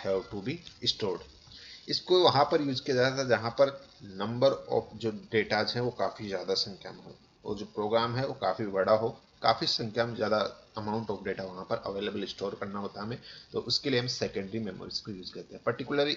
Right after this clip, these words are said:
information that is associated infrequently, ठीक है। जैसे कि example की अगर बात करते हैं, magnetic disk हो गया आपका, Magnetic डिस्क हो गया, tape हो गया आपका, ऑप्टिकल डिस्क जैसे कि सीडी रोम हो गया वगैरह, फ्लॉपी डिस्क हो गया आपका, ये सारे के सारे जो है किसके example है?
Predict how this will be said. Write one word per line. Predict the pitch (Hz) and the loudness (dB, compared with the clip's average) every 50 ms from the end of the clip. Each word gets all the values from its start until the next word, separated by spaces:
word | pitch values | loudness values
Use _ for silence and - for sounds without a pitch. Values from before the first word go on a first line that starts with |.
| - 120 | -4 -6
information | 110 101 113 107 110 110 - - 117 107 101 | -6 -4 -4 -4 -2 -4 -4 -4 -4 -4 -2
that | 95 92 - | -4 -4 -4
is | 101 101 - - | -8 -12 -10 -10
associated | - - - 95 - - - 110 - - - - - - - - - - - _ 110 110 113 110 - | -8 -8 -8 -8 -8 -8 -8 -10 -12 -14 -20 -20 -20 -20 -20 -20 -20 -20 -14 _ -4 -4 -4 -2 -2
infrequently, | 131 123 113 - 110 101 - - 95 95 92 - - 92 90 - | -2 -2 0 0 0 -2 -2 -4 -10 -12 -12 -12 -12 -12 -10 -8
ठीक | - - - | -6 -2 -2
है। | - - - - - - - - - - - _ _ - | -2 -2 -4 -8 -18 -20 -20 -20 -20 -20 -20 _ _ -6
जैसे | 123 - - 151 | 0 2 2 2
कि | 151 160 - | 2 2 2
example | 123 113 110 131 135 135 127 143 | 0 0 0 0 0 0 0 2
की | 135 135 | 4 4
अगर | 135 135 | 4 4
बात | 135 135 120 120 - - | 6 6 6 6 6 2
करते | - 117 - 135 | -2 -2 -2 -2
हैं, | 139 139 | -2 0
magnetic | 127 110 104 107 107 107 104 107 110 110 | 0 -2 -2 -2 -2 -4 -4 -4 -6 -6
disk | 101 92 - - | -6 -6 -6 -4
हो | - 92 | -4 -6
गया | 90 92 90 87 | -6 -6 -6 -8
आपका, | - - - 95 - - - _ _ _ _ _ _ _ | -8 -10 -14 -16 -16 -18 -20 _ _ _ _ _ _ _
Magnetic | - 107 107 107 107 110 107 - 147 - - - - - | -4 -2 0 0 0 0 0 -2 -2 -4 -6 -12 -20 -12
डिस्क | 123 - - - - - | -6 -2 -2 -2 -2 0
हो | 104 | -2
गया, | 98 107 131 127 - - _ _ _ _ - | -2 -2 -2 -2 -6 -14 _ _ _ _ 0
tape | 123 123 131 127 - - | 2 2 2 0 -2 -2
हो | 123 117 | 0 4
गया | 117 113 110 | 6 6 6
आपका, | 107 - - - - - - - _ - | 6 4 -2 -8 -8 -8 -12 -12 _ 2
ऑप्टिकल | 113 110 - - 147 - 147 143 139 | 2 2 2 0 2 4 4 4 6
डिस्क | 131 123 - - 120 | 4 2 0 0 -2
जैसे | 113 110 - 123 | -2 -2 -2 -2
कि | 117 | -2
सीडी | 117 - - 110 101 101 104 104 | -4 -4 -4 -4 -2 0 0 0
रोम | 104 101 101 | 0 0 -2
हो | 98 92 95 | -4 -6 -8
गया | 98 95 98 | -10 -10 -10
वगैरह, | 101 101 104 101 104 - - - - - _ - - - | -10 -10 -10 -10 -12 -14 -14 -18 -20 -20 _ -20 -20 -2
फ्लॉपी | - 123 131 127 127 143 139 135 | 2 4 4 4 4 0 -2 0
डिस्क | 127 113 107 - - | 0 0 0 0 0
हो | - 101 98 | -2 -4 -4
गया | 101 98 95 | -2 -2 -2
आपका, | 95 - - - 107 - - _ - - | -2 -4 -6 -12 -16 -16 -18 _ -18 -8
ये | - | -6
सारे | - - - 101 101 107 117 | -4 0 2 4 4 4 2
के | 117 - | 0 -2
सारे | 117 - 117 101 98 98 | -2 -2 -2 -2 -2 -2
जो | 92 98 | -4 -8
है | 95 - 120 123 | -12 -12 -14 -14
किसके | - - - - 107 | -14 -12 -10 -8 -10
example | 98 98 98 92 95 92 - 110 | -8 -8 -10 -12 -10 -10 -10 -10
है? | 123 | -10